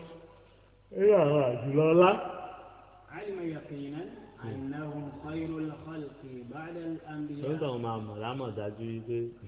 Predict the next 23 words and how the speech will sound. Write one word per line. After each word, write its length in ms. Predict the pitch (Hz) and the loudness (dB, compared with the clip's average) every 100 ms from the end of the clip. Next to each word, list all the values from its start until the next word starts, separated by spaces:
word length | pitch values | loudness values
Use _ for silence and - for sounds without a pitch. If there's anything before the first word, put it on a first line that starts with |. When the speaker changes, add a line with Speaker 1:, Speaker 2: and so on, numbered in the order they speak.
| 98 | -14
Speaker 1:
àwọn 280 | 95 98 107 | -12 -10 -10
sábẹ́ 340 | 104 107 117 117 | -8 -8 -6 -6
yẹn 120 | 101 | -6
ni 80 | 101 | -8
wọ́n 200 | 107 110 | -8 -10
sì 140 | 110 | -10
lóore 420 | 95 90 95 92 92 | -10 -8 -8 -6 -10
jù 160 | 90 - _ _ _ _ | -12 -20 _ _ _ _
nínú 220 | 110 110 | -10 -6
gbogbo 300 | 107 104 101 104 | -6 -8 -8 -8
yẹn 180 | 95 | -6
lẹ́yìn 200 | 101 110 | -6 -8
àwọn 160 | 104 95 | -8 -10
ànábì 340 | 92 92 95 95 | -10 -12 -12 -14
Ọlọ́run. 360 | 87 87 82 73 _ _ _ _ _ 101 | -14 -18 -18 -20 _ _ _ _ _ -20
Speaker 2:
لا 300 | 110 120 120 117 | -16 -14 -14 -14
كان 420 | 120 131 131 127 123 123 | -16 -14 -12 -12 -12 -12
ولا 400 | 123 123 123 120 120 | -12 -12 -12 -12 -12
يكون 500 | 120 113 135 131 127 | -12 -14 -12 -10 -10
مثلهم. 640 | 123 131 127 123 117 113 101 98 | -10 -10 -10 -12 -12 -12 -14 -12
Speaker 1:
Ẹ 160 | 117 127 | -4 2
o, 160 | 123 113 107 - - | 4 4 0 -8 -16
kò 140 | - | -2